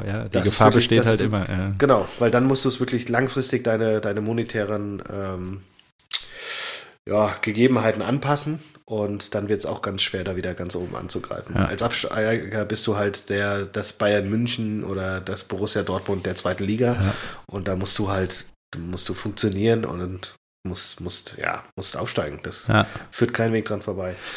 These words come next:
Speaker 1: Also doch,
Speaker 2: Ähm,
Speaker 1: mein Vater hatte einen Satz geschrieben dazu, ich habe ihm ja auch die Artikel, die es dann gab heute zu diesen Ausschreitungen vor der Schalke Arena, äh, die es da gab, geteilt, die Artikel, und, äh, da schrieb er auch noch zu, äh, zurück, <laughs> irgendwie, die hätten mal besser die Fanvertreter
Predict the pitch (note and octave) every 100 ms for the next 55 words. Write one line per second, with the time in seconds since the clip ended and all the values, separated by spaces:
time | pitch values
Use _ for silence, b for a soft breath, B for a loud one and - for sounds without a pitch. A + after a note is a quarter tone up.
0 | B - C3+ D#3 F3+ D3 C#3 F3+ D#3 D#3
1 | C#3+ D3+ D3+ - C3+ C#3+ C#3+ C3+ B2+ C#3
2 | C3+ B2 A#2+ A2+ B2 B2 A#2+ A#2+ - A2+
3 | - B2 B2+ A#2 A2+ - G#2+ G#2+ A2 A2
4 | A2+ G#2+ - G#2+ G2 G#2+ G#2+ - G#2 G#2
5 | G#2 G2 G#2+ G2+ - G2 A2 F#2+ G2 G2
6 | G2 G2 F#2+ G2+ G2+ G2 - B B B
7 | B B B - G2+ A2 G#2 G2+ G#2 G#2
8 | - G#2+ B2+ B2 G#2+ - A#2 A#2+ G2+ G#2
9 | A2 G#2 G2+ G2+ - G#2 G2 F#2+ - G2
10 | F#2 - - G2 F#2 F#2 A2+ G#2+ D#3 -
11 | C3+ A2 G#2+ G#2+ G2 G2 G#2 G2 G2 F#2+
12 | - G2 F#2 B B G2+ - G2+ F#2+ F#2
13 | - F2+ G2 F2+